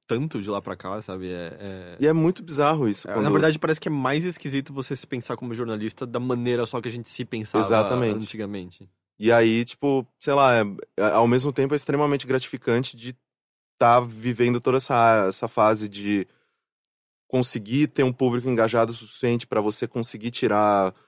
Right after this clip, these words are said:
Speaker 2: um, sei lá, o capital inicial pro, pra sua, seu, seu processo começar a rodar, sua empresa começar a dar certo.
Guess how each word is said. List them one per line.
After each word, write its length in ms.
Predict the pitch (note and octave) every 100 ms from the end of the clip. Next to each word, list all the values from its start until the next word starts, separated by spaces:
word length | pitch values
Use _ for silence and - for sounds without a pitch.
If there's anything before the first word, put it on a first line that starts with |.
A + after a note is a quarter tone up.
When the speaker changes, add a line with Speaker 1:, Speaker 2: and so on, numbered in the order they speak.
| _ _ _ _
Speaker 2:
um, 300 | G#2 G#2+ G2 - -
sei 140 | A#2
lá, 120 | G2
o 60 | F2+
capital 320 | A#2+ - A#2+
inicial 380 | A#2 A2+ G#2+ A2
pro, 280 | - G#2+ G2
pra 180 | - G2
sua, 520 | - G2 F#2 F#2 F2 - _ _ _
seu, 260 | - - F#2+
seu 180 | - G#2
processo 840 | A#2+ A2 A#2 G#2 A2 - G2+ F#2 _ _ _ _ _ -
começar 320 | A2+ G#2+ A#2
a 20 |
rodar, 880 | A2+ G2 F#2+ A2+ A2+ G#2 G2 F#2+ F2+
sua 160 | - A2
empresa 380 | - A2+ A#2 G#2+
começar 280 | G#2 G2 G2+
a 20 |
dar 80 | G#2+
certo. 800 | - F#2 A2 G#2+ G2 - G2